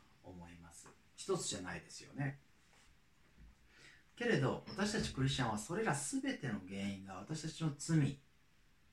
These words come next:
にあるということを信じています。そしてその罪を、あ、十字架で身代わりとなって、えー、死んでくださって、その罪から救うために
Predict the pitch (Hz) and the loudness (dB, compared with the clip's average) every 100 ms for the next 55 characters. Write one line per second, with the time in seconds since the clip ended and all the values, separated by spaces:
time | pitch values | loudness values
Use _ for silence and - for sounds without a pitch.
0 | - - - - - - 143 160 139 - | -20 -20 -20 -20 -20 -4 2 2 2 -4
1 | - - - - _ - - - - - | -10 -10 -12 -20 _ -20 -20 -20 -16 -16
2 | - - 156 151 - - - - - 139 | -18 -6 -2 -2 -2 -10 -20 -16 -10 -8
3 | - 139 - - - - - - - - | -8 -10 -16 -18 -20 -20 -20 -20 -18 -18
4 | - - - 135 139 214 175 165 143 - | -18 -20 -6 -2 -2 0 0 2 0 0
5 | - 247 214 156 135 143 165 - - - | -4 0 4 4 4 4 4 2 -8 -20
6 | - - - 113 110 107 - 131 127 131 | -20 -20 -14 -12 -10 -8 2 4 4 0
7 | 123 113 104 - - - 113 110 123 131 | -2 -4 -4 -6 -14 -16 -10 -4 2 4
8 | 135 135 131 131 131 - - 196 151 139 | 4 4 4 4 2 -6 -4 2 2 0
9 | - - - - - - - - 107 104 | -8 -20 -20 -20 -20 -20 -20 -16 -12 -8
10 | - 123 120 131 - - - - 165 131 | -6 -4 -6 -6 -8 -6 -8 -4 2 2
11 | 135 135 262 311 311 190 139 - 139 135 | 2 2 4 2 2 0 0 2 2 6
12 | 139 135 139 135 | 8 10 8 6